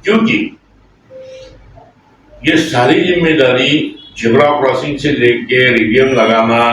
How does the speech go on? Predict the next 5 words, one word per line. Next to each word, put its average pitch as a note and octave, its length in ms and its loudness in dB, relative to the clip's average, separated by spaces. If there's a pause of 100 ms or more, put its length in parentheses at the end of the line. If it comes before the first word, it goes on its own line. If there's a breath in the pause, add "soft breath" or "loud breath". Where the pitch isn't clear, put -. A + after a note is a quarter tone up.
(880)
वहाँ - 140 0
पे, D3 460 2
अ, A#2 460 0
दिशा D3+ 340 0
बताना, A2+ 760 -2